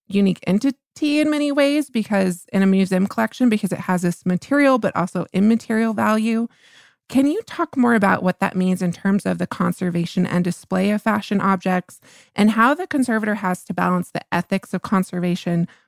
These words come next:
with fashionable aesthetics? You know, we've all heard a lot about ethics of conversation <laughs> with this Marilyn and Kim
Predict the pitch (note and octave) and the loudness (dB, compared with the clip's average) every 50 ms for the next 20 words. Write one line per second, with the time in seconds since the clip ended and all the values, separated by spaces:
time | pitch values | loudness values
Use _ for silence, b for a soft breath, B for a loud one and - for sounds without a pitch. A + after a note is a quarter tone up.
0 | b - F#3+ - - - F#3 F3 F3+ - - - G#3+ F3 E3+ - - - - - | b -4 -4 -4 -2 0 2 2 2 0 -2 -4 -4 -2 -4 -6 -6 -6 -6 -6
1 | - - - - E3 C#3 - - - - _ - - - _ _ - A3 F3 C#3+ | -6 -8 -6 -6 -4 -4 -4 -8 -10 -12 _ -20 -20 -20 _ _ -4 -4 -2 -2
2 | D#3 E3 - - F#3 G3+ G3+ - G3 G#3 G#3+ A3 A#3 A3+ G#3+ G3 F#3 F#3+ F#3 F#3+ | -4 -6 -6 -4 -4 -2 0 2 2 2 2 2 0 0 0 0 2 2 0 0
3 | F3+ E3+ E3 D#3 - _ _ _ _ _ _ _ _ - - G3 - - F#3+ - | 0 -2 -2 -4 -4 _ _ _ _ _ _ _ _ 0 0 0 0 -2 -4 -4
4 | - - F3+ - - F#3+ F#3 F3+ F3+ F3+ - - F#3+ F#3 A#3 - - A#3 C4 A3+ | -4 -8 -8 -4 -2 -2 -2 0 0 -2 -4 -2 -2 -2 -2 0 2 4 4 4
5 | G#3+ G#3 G#3+ - - A#3+ A3+ - G3 F#3 F3+ F#3 F#3+ F#3+ G3 F#3+ F3 F3 F3 - | 2 -2 -6 -6 -8 -8 -6 -4 -2 0 0 2 2 2 2 0 0 -2 -4 -4
6 | - C#4 G#3 F#3+ F#3 F#3+ | -2 0 0 2 2 0